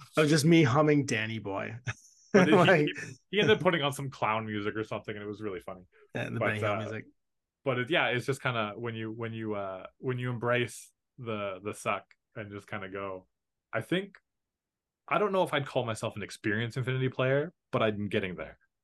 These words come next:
Speaker 2: Like,
Speaker 1: Yeah.
Speaker 2: there's still lots of factions I haven't played against. There's still lots of models I've never experienced. And so when I go up against that, I fully expect to lose to them and then know what they can do and then kinda be able to react afterwards.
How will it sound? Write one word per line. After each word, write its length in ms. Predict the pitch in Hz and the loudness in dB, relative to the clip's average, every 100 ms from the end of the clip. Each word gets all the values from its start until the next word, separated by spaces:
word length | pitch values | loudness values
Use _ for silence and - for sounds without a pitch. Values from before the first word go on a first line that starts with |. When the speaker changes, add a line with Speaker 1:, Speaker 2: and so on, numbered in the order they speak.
| _ | _
Speaker 2:
Like, 80 | 123 | 0
Speaker 1:
Yeah. 60 | 104 | 2
Speaker 2:
there's 140 | 127 | 2
still 240 | - 143 139 | 4 4 6
lots 240 | 113 - | 4 0
of 60 | 113 | -2
factions 440 | 104 98 - 98 | 0 0 -6 -8
I 80 | 98 | -4
haven't 240 | 98 90 | -4 -6
played 160 | 87 92 | -2 -2
against. 360 | 90 92 92 - | 0 -2 -4 -6
There's 120 | 101 | -2
still 180 | 123 110 | 0 2
lots 220 | 104 - | 2 0
of 80 | 98 | 0
models 240 | 95 92 | 2 0
I've 100 | 92 | -2
never 240 | 92 92 95 | -2 -4 -4
experienced. 640 | - 101 92 92 90 - - - - - | -4 -2 -2 -4 -8 -14 -20 -20 -12 -8
And 100 | 98 | -2
so 140 | 110 | 0
when 140 | 101 98 | 2 2
I 80 | |
go 180 | 95 107 | 4 4
up 120 | 113 | 4
against 260 | - 123 - | 2 0 2
that, 260 | 139 156 - | 2 2 -2
I 160 | 107 101 - | -4 -6 -8
fully 400 | - - 131 120 | -6 2 2 2
expect 360 | - - 101 - | 0 -4 -6 -4
to 60 | |
lose 320 | 92 92 104 - | -4 -2 -2 -2
to 100 | 135 | -4
them 260 | 156 165 - _ _ _ - | -2 -4 -12 _ _ _ -8
and 160 | 107 101 | -4 -2
then 260 | 98 101 | -2 0
know 160 | 104 104 | 2 4
what 200 | 101 98 | 4 4
they 100 | 98 | -2
can 180 | - 92 | -4 -2
do 340 | 98 95 92 | 0 0 -2
and 100 | 90 | -6
then 120 | 90 90 | -10 -8
kinda 340 | 104 92 92 104 | -6 -4 -6 -2
be 100 | 98 | -2
able 140 | 95 | -2
to 120 | - | -2
react 320 | 92 92 - | 0 0 0
afterwards. 600 | 110 104 120 135 147 - | 0 0 0 -2 -2 -8